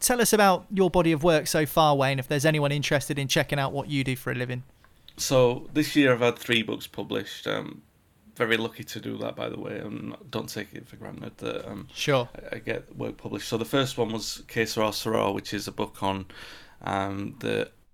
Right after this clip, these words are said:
Speaker 2: Sexton and Atkinson eras at Manchester United, which was previously, um, undervalued in, in United literature. So I thought it was important to tell that story, to sort of talk about the United that, um, Ferguson inherited.
Speaker 1: Mm.
Speaker 2: Um,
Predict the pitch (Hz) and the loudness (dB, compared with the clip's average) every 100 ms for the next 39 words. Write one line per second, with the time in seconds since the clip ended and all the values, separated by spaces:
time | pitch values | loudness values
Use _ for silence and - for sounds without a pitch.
0 | _ _ _ - - 117 - - 101 101 | _ _ _ -8 -2 -2 -2 -6 -6 -4
1 | 98 - 104 - 104 104 104 - 113 - | -6 -6 -8 -6 -6 -6 -8 -10 -10 -10
2 | 104 - - - 55 - - - 107 - | -10 -10 -10 -8 -8 -6 -8 -8 -10 -6
3 | - 123 104 - 104 104 101 - - - | -2 0 0 -4 -4 -6 -8 -10 -6 -6
4 | 101 - 113 107 101 107 101 104 107 107 | -6 -8 -8 -6 -4 -2 -2 -4 -8 -10
5 | 104 - - - - - 110 107 104 107 | -10 -14 -20 -20 -20 -10 -6 -2 -2 -2
6 | 107 104 - - 104 98 - 113 127 - | -4 -8 -10 -10 -10 -10 -8 -6 -6 -8
7 | - - 113 110 - - 113 - - - | -8 -4 -4 -4 -10 -6 -6 -6 -8 -4
8 | 104 104 - 104 104 - - 160 143 - | -2 -2 -2 -2 -4 -2 4 4 4 2
9 | 131 110 113 113 107 107 110 - - - | 2 0 -2 -2 -2 -2 -4 -6 -18 -20
10 | - - 107 101 107 104 - 107 101 101 | -18 -6 -2 -2 -4 -8 -4 -2 -2 -4
11 | - 98 98 - 104 104 101 - 104 - | -6 -6 -8 -8 -4 -2 0 -2 -4 -10
12 | - - 139 127 107 | -8 -4 -2 -2 -6